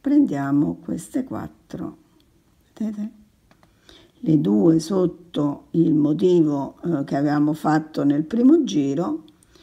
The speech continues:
e le due che abbiamo appena inserito nel giro successivo. Ok, poi riattraversiamo le quindici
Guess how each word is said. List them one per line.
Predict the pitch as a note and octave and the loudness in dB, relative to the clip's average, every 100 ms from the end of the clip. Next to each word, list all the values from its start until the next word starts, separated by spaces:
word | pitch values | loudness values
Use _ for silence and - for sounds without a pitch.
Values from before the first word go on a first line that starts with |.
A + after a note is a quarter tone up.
| - _ _ - | -20 _ _ -6
e | G3+ | -2
le | A#3 B3+ | 0 0
due | C#3+ C3 C#3+ E3 - - _ _ _ _ _ _ _ _ _ _ _ _ _ _ _ _ _ | 0 -2 -2 -4 -6 -20 _ _ _ _ _ _ _ _ _ _ _ _ _ _ _ _ _
che | _ C4 | _ -4
abbiamo | A3+ C#3 C#3+ D3 | -2 -2 0 0
appena | D#3+ - C#3 C3+ D#3+ - _ | -2 -4 -4 -4 -6 -12 _
inserito | G3 - - - E3 - - - - _ _ _ _ _ _ _ _ _ _ _ _ _ - | -8 -8 -8 -8 -8 -10 -20 -20 -20 _ _ _ _ _ _ _ _ _ _ _ _ _ -6
nel | - D#3+ | -4 -4
giro | - - C3 | -6 -8 -10
successivo. | - - - - - - - - - - _ | -12 -14 -14 -14 -14 -16 -18 -18 -20 -20 _
Ok, | - - - E3+ F3 - _ _ _ _ _ | -12 -12 -16 -16 -18 -20 _ _ _ _ _
poi | - - | -16 -14
riattraversiamo | - - G3 D#3+ D#3+ - - E3+ D#3+ C#3+ C3 - - _ _ _ _ _ | -14 -12 -8 -4 -4 -6 -6 -2 -2 -2 -4 -8 -16 _ _ _ _ _
le | E3+ D#3 D3+ | 0 2 0
quindici | G3+ F3 E3 D3+ D#3 D#3 - D#3+ D3+ | 0 2 2 2 -2 -6 -8 -12 -14